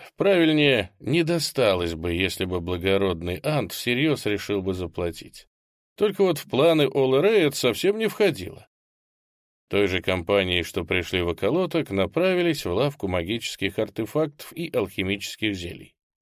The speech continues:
Обстоятельства сами подсказали землянину его дальнейшие действия. Не нужно устраивать исчезновение из кабинета начальника или бойню,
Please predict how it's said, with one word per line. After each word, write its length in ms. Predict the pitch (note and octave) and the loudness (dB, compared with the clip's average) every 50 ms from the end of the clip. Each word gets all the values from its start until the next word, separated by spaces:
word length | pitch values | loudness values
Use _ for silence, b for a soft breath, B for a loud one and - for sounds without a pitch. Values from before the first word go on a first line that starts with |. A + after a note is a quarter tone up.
| _ _ _ - | _ _ _ -2
Обстоятельства 880 | - G#2+ A2 F#3+ - - F#3+ A3+ B3 B3 A#3+ - A3 G3 - - G3 G3 | 0 0 0 0 0 0 2 2 2 2 2 2 0 0 2 2 2 2
сами 360 | F3+ - - G3+ G#3+ G#3 G3+ F#3+ | 2 2 2 2 4 4 2 2
подсказали 640 | G3 E3 C#3+ - - C3+ B2+ A#2+ D3+ D#3+ D3+ C#3 | 0 -2 -4 0 2 2 2 4 4 4 4 2
землянину 640 | A#2+ G2 A2 G#2+ G#2 G#2 C#3 F3+ F3+ F3+ F3 E3+ D3 | 2 2 2 2 2 2 2 2 2 2 2 2 4
его 300 | A2+ G#2 G2+ G#2 D3 D#3 | 4 4 4 4 2 4
дальнейшие 600 | C3+ A2 F#2+ F#2 G2 A#2+ C3 - - - A2+ G2+ | 4 2 2 2 2 0 0 -2 0 -2 -2 -2
действия. 720 | E2+ F2 F2+ F2+ F2 E2 - - - F2 F2 E2+ E2 D2+ - - _ _ _ _ _ | 0 0 2 2 2 0 -2 -2 -2 0 2 2 0 0 -2 -10 _ _ _ _ _
Не 280 | F2+ F#2 G2 G2+ F#2+ | -2 0 2 2 2
нужно 560 | F#2 F#2 F2+ G2 B2 C#3 C3 G#2+ G#2 G#2 G2 | 2 0 0 0 0 -2 -2 -2 -2 0 0
устраивать 720 | F#2+ F2+ - - - - G2 A2 A#2+ A2+ G#2+ G#2 G2 - - | 0 -2 -4 -6 -2 0 0 2 2 2 2 0 0 -2 -4
исчезновение 800 | F2+ E2 - - F2+ E2 E2 F2+ F2 E2+ F2+ G#2+ A#2 G#2+ G2 F2+ | -6 -4 -4 -4 -2 -2 0 0 0 2 2 0 0 0 0 -2
из 100 | E2 - | -4 -4
кабинета 500 | - E2+ E2 E2+ F2 G#2 A2+ G2+ - F2+ | -6 -6 -4 -2 0 0 0 0 0 -2
начальника 840 | F2 F2 E2 - - C3 C#3 D3+ D3+ D3 C3+ B2 A#2 G2+ - - E2+ | -2 -2 -4 -4 -2 0 0 0 0 0 0 0 -2 -2 -2 -2 -2
или 220 | E2+ E2+ E2+ E2+ | -2 0 -2 -2
бойню, 720 | E2 D#2+ D#2 E2+ G#2+ C3+ C#3+ C#3+ C#3 B2+ A#2+ A2+ G#2+ G2+ | -4 -4 -4 -2 0 0 0 0 -2 -2 -2 -2 -4 -4